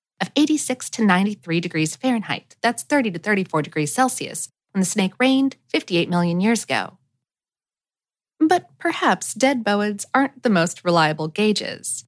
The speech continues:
We spoke via email with Cale Snyderman, an earth scientist at the University of Melbourne in Australia who studies prehistoric climates and ecosystems. He notes that the Pleistocene,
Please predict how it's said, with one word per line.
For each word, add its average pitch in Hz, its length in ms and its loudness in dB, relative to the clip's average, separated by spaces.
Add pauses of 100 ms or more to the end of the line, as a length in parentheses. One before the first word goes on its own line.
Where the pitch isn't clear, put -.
(640)
We 349 200 4
spoke - 380 -2
via 311 260 2
email 185 380 4
with 170 180 -6
Cale 269 300 0
Snyderman, 202 720 -2 (220)
an 247 100 2
earth 320 180 0
scientist 285 580 0
at 190 140 -4
the 190 80 -2
University 180 480 0
of 170 120 -2
Melbourne 247 400 2
in 185 140 -2
Australia 196 840 -2
who 247 60 0
studies 302 420 0
prehistoric 196 560 -2
climates 269 460 -2
and 165 180 0
ecosystems. - 920 -6 (520)
He - 180 -2
notes 302 300 4
that 233 120 -4
the 247 40 -4
Pleistocene, - 840 -4